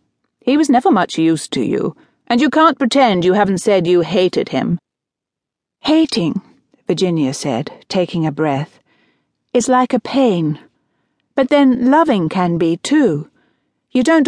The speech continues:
always know which is which." "Oh, don't talk to me in clever riddles," her mother said.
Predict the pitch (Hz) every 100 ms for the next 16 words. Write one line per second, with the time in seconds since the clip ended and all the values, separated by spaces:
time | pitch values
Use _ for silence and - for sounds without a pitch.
0 | 294 262 233 214 254 233 185 220 - 214
1 | 196 247 135 - - - _ _ _ _
2 | _ _ _ _ _ _ 285 294 240 -
3 | 294 294 - _ - 262 - - 240 233
4 | 226 214 - 185 247 240 226 208 240 208
5 | 180 147 110 - - _ 185 170 160 143
6 | 143 - 139 151